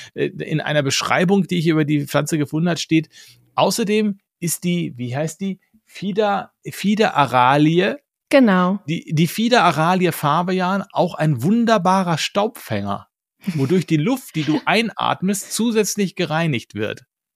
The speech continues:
Speaker 1: Also offensichtlich zieht die den Staub magisch an. Es
Speaker 2: Also
Speaker 1: ist
Speaker 2: das
Speaker 1: quasi
Speaker 2: glaube ich eher nicht, weil dann
Speaker 1: Nein.
Speaker 2: wären das alle meine Zimmerpflanzen gerade aktuell, bis auf die Monstera aurea, die ich ja wunderbar sauber gemacht habe. Aber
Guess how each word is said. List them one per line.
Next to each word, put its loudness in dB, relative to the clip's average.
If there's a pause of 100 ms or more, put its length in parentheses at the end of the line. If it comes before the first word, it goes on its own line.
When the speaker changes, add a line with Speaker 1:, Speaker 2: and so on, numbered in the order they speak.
Speaker 1:
Also 2
offensichtlich 2
zieht -4
die -2
den 0
Staub 2
magisch 0
an. 0 (560)
Es 0
Speaker 2:
Also 2
Speaker 1:
ist 0
Speaker 2:
das 2
Speaker 1:
quasi 2
Speaker 2:
glaube 6
ich -4
eher 4
nicht, 4
weil 4
dann 4
Speaker 1:
Nein. 2
Speaker 2:
wären 2
das -2
alle 4
meine 6
Zimmerpflanzen 2
gerade 6
aktuell, 2
bis 6
auf -4
die 2
Monstera 0
aurea, 6
die -4
ich -4
ja 0
wunderbar 4
sauber 6
gemacht -2
habe. 4
Aber 2